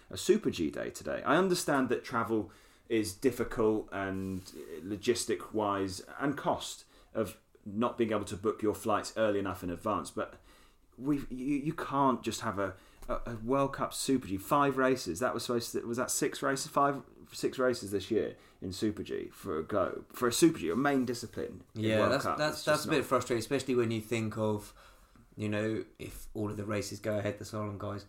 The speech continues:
Speaker 2: sometimes get up to twelve.
Speaker 1: Mm.
Speaker 2: Um, you know, you get a couple, uh, night events in there. Obviously, it's a slightly different discipline this year, but it's a, it is a bit of a shame. And obviously, I,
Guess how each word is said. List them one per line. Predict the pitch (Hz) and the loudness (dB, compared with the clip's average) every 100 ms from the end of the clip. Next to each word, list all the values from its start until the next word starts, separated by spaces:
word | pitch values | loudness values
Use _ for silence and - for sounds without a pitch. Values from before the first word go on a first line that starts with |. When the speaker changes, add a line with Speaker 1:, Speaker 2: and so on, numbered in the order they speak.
| - | -12
Speaker 2:
sometimes | 107 110 92 | -10 -8 -6
get | 104 | -6
up | 104 | -6
to | - | -10
twelve. | - 113 107 107 107 98 | -10 2 4 4 2 0
Speaker 1:
Mm. | 85 82 - - - - | -2 -6 -14 -20 -14 -2
Speaker 2:
Um, | 104 104 101 101 107 | 2 2 2 -2 -4
you | |
know, | 101 | -6
you | 101 | -2
get | 107 | -4
a | |
couple, | 101 104 - 104 101 - - - - | -2 -4 -2 -4 -4 -8 -14 -10 -6
uh, | 104 101 104 | -4 -2 -4
night | 110 107 107 | -2 0 0
events | 104 107 107 - | -2 -2 -2 -2
in | 110 107 | -2 0
there. | 107 107 | 2 0
Obviously, | 110 110 | -2 -4
it's | 104 | -6
a | - - | -6 -10
slightly | - 107 98 | -2 -2 0
different | 110 104 107 | -4 -4 -4
discipline | 107 - - 104 | -4 -4 -2 0
this | 107 107 - | 2 0 0
year, | 110 107 | 2 2
but | 110 107 - - - - | 2 -2 -4 -20 -20 -6
it's | 135 131 | -4 2
a, | 143 143 | 0 4
it | 147 | 4
is | 147 139 | 6 6
a | 127 | 6
bit | 120 | 4
of | 110 | 4
a | |
shame. | 107 117 107 | 4 4 4
And | 107 107 | 2 0
obviously, | 117 107 | 0 -2
I, | 110 | 0